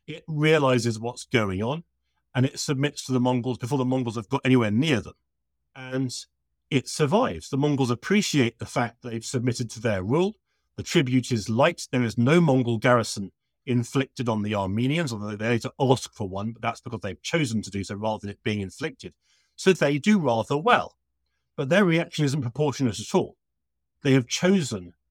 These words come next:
deliberately to adopt an extreme course of action, and they have profited from it. And another society that profits from an extreme course of action is the Mamluk Empire. Now, the Mamluk Empire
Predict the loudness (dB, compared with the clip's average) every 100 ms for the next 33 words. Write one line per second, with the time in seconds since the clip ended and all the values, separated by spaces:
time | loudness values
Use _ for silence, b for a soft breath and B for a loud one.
0 | _ -6 2 4 4 4 0 -2 -8 -8
1 | -2 -2 2 2 0 -6 -18 -18 -12 -10
2 | -10 -8 -6 -4 -2 -4 -4 -2 -2 -2
3 | -4 -4 -6 -14 -14 _ _ _ _ _
4 | _ -4 0 0 -2 -4 -4 -4 0 0
5 | 0 -4 -6 -10 -10 -12 -20 _ _ _
6 | _ _ _ -16 -4 0 2 2 0 -2
7 | 0 0 0 -4 -2 -4 -4 -8 -6 -8
8 | -10 -10 -4 -2 0 -2 -2 -4 -6 -6
9 | -10 -12 -12 -18 _ _ -18 -12 -8 -2
10 | 2 4 4 2 -2 _ -8 -4 -4 -6
11 | -12 -10 -4 -2 2 2 2 -2 -4